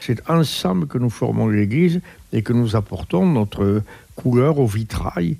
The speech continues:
au vitrail qu'est l'Église. Et donc il s'agit que chacun ait sa place, qu'il y ait une, une vraie co-responsabilité vécue. Et c'est toujours à améliorer, toujours à reprendre, toujours à perfectionner. Et le diocèse de Paris en est à,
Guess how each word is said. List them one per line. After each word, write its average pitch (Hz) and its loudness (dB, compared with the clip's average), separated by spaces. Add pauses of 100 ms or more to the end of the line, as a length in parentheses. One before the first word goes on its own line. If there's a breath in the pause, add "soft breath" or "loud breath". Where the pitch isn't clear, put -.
au 110 -2
vitrail 113 0
qu'est 107 -2
l'Église. 117 0 (440 loud breath)
Et 117 -2
donc 113 2
il 113 0
s'agit 131 2
que 170 -2
chacun 180 -2 (140)
ait 123 -2
sa 117 -4
place, 107 -6
qu'il - -6
y - 0
ait 113 -2
une, 104 0 (480 loud breath)
une 107 2
vraie 110 -2
co-responsabilité 117 0
vécue. 104 0 (340 loud breath)
Et 107 2
c'est 104 0
toujours 117 -2
à 95 -2
améliorer, 95 0
toujours 95 -2
à 85 0
reprendre, 92 -2
toujours 92 -6
à 92 -2
perfectionner. 135 0 (580 loud breath)
Et 82 -6
le 90 -2
diocèse 98 0
de 98 0
Paris 98 0
en 92 0
est 104 2
à, 90 -4